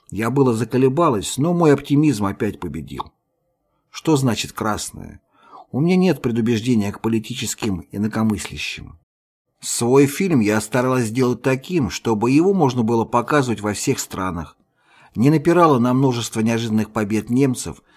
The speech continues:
и даже не упомянула о том, что Германия завоевала наибольшее число медалей.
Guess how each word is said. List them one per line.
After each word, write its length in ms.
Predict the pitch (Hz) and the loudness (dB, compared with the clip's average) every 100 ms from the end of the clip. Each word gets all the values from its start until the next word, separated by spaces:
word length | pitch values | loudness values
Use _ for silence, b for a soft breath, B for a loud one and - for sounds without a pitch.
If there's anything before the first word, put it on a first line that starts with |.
| b b | b b
и 120 | - | -4
даже 280 | 120 143 127 | 2 4 4
не 120 | 131 | 2
упомянула 520 | 135 135 139 135 127 127 | 2 2 2 4 4 4
о 60 | |
том, 240 | 127 170 139 | 2 0 0
что 280 | - 98 | -2 -4
Германия 680 | 92 113 151 175 160 120 101 | -2 2 2 2 2 2 0
завоевала 580 | 92 110 135 143 143 117 | 0 2 2 4 2 2
наибольшее 600 | 104 117 113 135 113 98 | 0 0 2 0 0 -6
число 340 | - 95 107 104 | -6 -8 -6 -6
медалей. 540 | 98 71 62 50 50 | -6 -6 -10 -10 -18